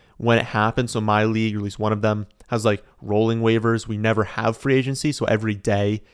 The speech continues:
it's waivers. I spent nine percent and I got him last week. I would imagine that's roughly how much you'd have to spend this week. Uh, but again, you know your league better than I do. Um,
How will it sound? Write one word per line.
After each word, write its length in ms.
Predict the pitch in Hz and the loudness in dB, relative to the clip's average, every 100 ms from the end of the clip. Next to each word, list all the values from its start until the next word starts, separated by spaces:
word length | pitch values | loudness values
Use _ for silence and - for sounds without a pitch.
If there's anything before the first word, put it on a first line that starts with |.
| _ | _
it's 200 | - 107 | -8 -6
waivers. 460 | 110 117 131 135 120 - _ - | 0 2 4 2 0 -6 _ -6
I 80 | - | -6
spent 240 | - 120 | -2 -2
nine 220 | 110 107 | 2 0
percent 420 | 107 110 110 107 - _ - | 0 -2 0 0 -4 _ -4
and 100 | 107 | -2
I 100 | 107 | 0
got 200 | 107 104 | 2 0
him 100 | 101 | 0
last 300 | 98 98 151 | -2 -2 2
week. 200 | 139 - - _ - | 0 0 -20 _ 2
I 160 | 127 | 4
would 180 | 135 131 | 4 2
imagine 640 | 117 113 104 110 113 113 | 2 2 2 2 0 0
that's 280 | 110 107 - | 0 -2 -8
roughly 540 | 104 117 117 - 123 | -2 4 4 2 -6
how 180 | 104 117 | -2 -2
much 260 | 113 - - | -2 -4 -6
you'd 100 | 120 | -6
have 180 | 120 - | -6 -4
to 80 | - | -6
spend 440 | - 120 120 117 - - | 0 2 2 -4 -10 -10
this 260 | 117 107 - | -4 -2 0
week. 240 | 151 - - _ - | 0 -2 -14 _ 0
Uh, 160 | 104 | 2
but 100 | 104 | 2
again, 320 | 104 107 98 104 | 0 0 -2 -2
you 120 | 117 | 0
know 140 | 113 104 | 2 2
your 200 | 101 101 | 2 0
league 300 | 101 98 - - - | 0 -2 -4 -18 -4
better 160 | 110 104 | -2 0
than 120 | 98 | -2
I 80 | - | -4
do. 180 | - - _ _ - | -12 -16 _ _ -6
Um, 240 | 107 - | -6 -6